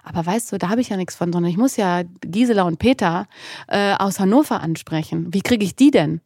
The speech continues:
Ja, und die kriege ich halt, indem ich irgendwie, ähm,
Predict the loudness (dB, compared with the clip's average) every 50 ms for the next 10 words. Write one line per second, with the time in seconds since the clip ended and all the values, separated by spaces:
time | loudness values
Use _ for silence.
0 | _ _ 0 2 2 2 2 0 -2 -2 0 -2 -2 -2 0 0 0 0 0 -2
1 | -2 0 2 2 4 2 0 -2 _ -20 -20 -20 -20 -20 -20 -20 -20 _ -2 0
2 | 0 2 4 4 4 4 2 0 0 0 0 0 2 2 2 -2 -2 -2 -2 0
3 | 2 2 2 0 -2 _ _ _ _ _ _ _ _ _ -2 0 2 2 2 2
4 | 0 0 0 -2 -2 -4